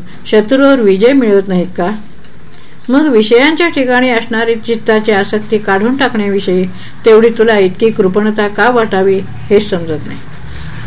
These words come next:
विषयांचा अभिलाष नाहीसा करण्याविषयी प्रयत्न होऊन चित्त निरासक्त झाले म्हणजे आपले जीवित कसे राहील, अशी का तुला भीती वाटते? तसे असेल तर, रामचंद्रा,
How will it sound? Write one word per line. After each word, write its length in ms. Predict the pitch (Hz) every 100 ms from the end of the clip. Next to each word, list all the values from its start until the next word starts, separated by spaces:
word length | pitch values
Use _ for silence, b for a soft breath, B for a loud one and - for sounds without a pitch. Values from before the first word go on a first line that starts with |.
| -
विषयांचा 640 | 202 214 220 233 226 233 214
अभिलाष 460 | 196 220 220 226 -
नाहीसा 420 | 202 214 240 294
करण्याविषयी 640 | 277 269 240 226 220 214 202 - B B -
प्रयत्न 380 | 233 269 311 302
होऊन 340 | 254 226 214
चित्त 360 | 214 277 - 214 202 202
निरासक्त 640 | 202 220 277 339 - 254
झाले 320 | 247 202 196
म्हणजे 320 | 185 185 175 175 B B B
आपले 380 | - 226 262 311
जीवित 400 | 220 220 262 285 302
कसे 240 | 277 254
राहील, 340 | 214 208 196 - 214
अशी 220 | 214 285
का 120 | 233
तुला 260 | 220 196 190
भीती 280 | 202 185
वाटते? 320 | 180 170 214 233 247 - - - - - - - - -
तसे 200 | 285 339
असेल 380 | 330 311 277 269
तर, 120 | 277
रामचंद्रा, 580 | 202 226 247 247 208